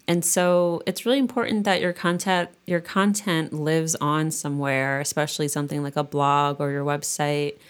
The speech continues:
um, and that folks can find it. So, um, this is a workshop we're offering. Again, you don't have to be in the eleventh house to,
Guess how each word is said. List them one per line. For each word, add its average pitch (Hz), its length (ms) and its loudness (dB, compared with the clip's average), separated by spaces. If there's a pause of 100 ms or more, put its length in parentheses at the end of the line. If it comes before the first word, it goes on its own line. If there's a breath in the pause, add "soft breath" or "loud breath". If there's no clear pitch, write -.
(380 loud breath)
um, 160 220 4
and 180 160 0
that 190 160 2
folks 202 280 0
can 233 160 2
find 185 340 2
it. 135 180 -4 (640 loud breath)
So, 180 640 2 (100)
um, 165 320 2
this 175 160 -2
is 202 120 0
a 208 40 4
workshop 202 400 0
we're 196 100 2
offering. 180 920 0 (240 loud breath)
Again, 175 280 0
you 180 60 2
don't 190 140 2
have 156 220 0
to 180 80 -4
be 175 180 2
in 170 80 2
the 165 100 2
eleventh 151 360 0
house 151 360 0 (120)
to, 151 480 0